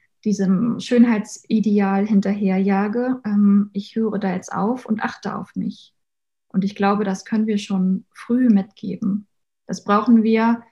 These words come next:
das können wir immer lernen. Wir können immer eine andere Richtung einschlagen, aber ich glaube, wir haben auch viel Verantwortung schon oder f-,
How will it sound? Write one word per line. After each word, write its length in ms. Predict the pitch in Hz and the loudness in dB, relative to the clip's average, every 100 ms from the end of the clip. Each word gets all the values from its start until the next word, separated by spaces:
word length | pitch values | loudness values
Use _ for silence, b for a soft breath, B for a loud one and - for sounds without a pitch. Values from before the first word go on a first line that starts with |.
| b b b b _ _ _ _ _ _ | b b b b _ _ _ _ _ _
das 280 | - 202 - | -4 -4 -4
können 320 | - 240 240 | 2 6 8
wir 220 | 202 196 - | 6 4 2
immer 280 | 262 277 185 | 2 2 0
lernen. 380 | 175 175 180 208 | 0 0 -2 -2
Wir 100 | 190 | -4
können 320 | - 202 202 | -2 -2 0
immer 420 | 233 254 262 262 254 | 0 2 2 0 0
eine 180 | 196 | -2
andere 320 | - 190 180 180 | 2 0 0 -6
Richtung 340 | 185 - 214 | -8 -6 -4
einschlagen, 760 | 226 226 - 226 233 240 240 - | 0 -2 -2 -4 -2 0 -2 -2
aber 440 | 202 196 202 202 | -2 0 0 -2
ich 140 | - - | -8 -6
glaube, 340 | 196 214 226 | -4 -2 -2
wir 160 | 208 214 | -2 2
haben 140 | 233 | 2
auch 140 | 208 - | 2 -4
viel 220 | 240 240 | -4 -4
Verantwortung 840 | 220 190 208 208 202 208 208 208 | -2 -2 -2 -2 -4 -4 -2 -2
schon 540 | 220 196 196 196 208 - _ _ | -4 -2 2 2 2 -4 _ _
oder 200 | - 190 | -6 -6
f-, 160 | 190 | -6